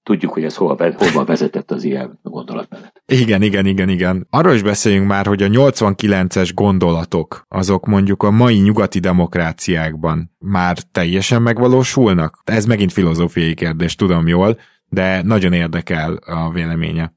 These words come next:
Speaker 1: Hát a nyolcvankilencben egy egészen más társadalmi, politikai helyzet volt Európában, tehát nem lehet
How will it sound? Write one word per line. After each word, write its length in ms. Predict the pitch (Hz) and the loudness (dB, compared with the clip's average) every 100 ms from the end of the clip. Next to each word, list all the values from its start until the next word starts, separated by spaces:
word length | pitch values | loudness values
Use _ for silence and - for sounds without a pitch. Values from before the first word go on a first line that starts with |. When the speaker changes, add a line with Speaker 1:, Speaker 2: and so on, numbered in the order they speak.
| _ - | _ -8
Speaker 1:
Hát 200 | 101 - | -6 0
a 60 | 92 | 2
nyolcvankilencben 840 | 104 98 95 82 82 82 82 73 | 2 2 0 2 2 2 2 2
egy 100 | 76 | 4
egészen 340 | 71 71 73 | 2 0 -4
más 240 | 69 - - | -4 -6 -2
társadalmi, 680 | 71 71 - 69 67 - - | -2 -2 -6 -6 -6 -8 -6
politikai 480 | - 69 - - 58 | -4 -4 -4 -4 -4
helyzet 360 | 76 71 73 - | -2 -4 -4 -4
volt 240 | 71 71 | -4 -2
Európában, 600 | 76 69 - 71 65 73 | -2 -2 -2 -4 -4 -4
tehát 260 | - 73 - | -6 -6 -6
nem 140 | 71 | -6
lehet 460 | - - - - | -6 -8 -10 -16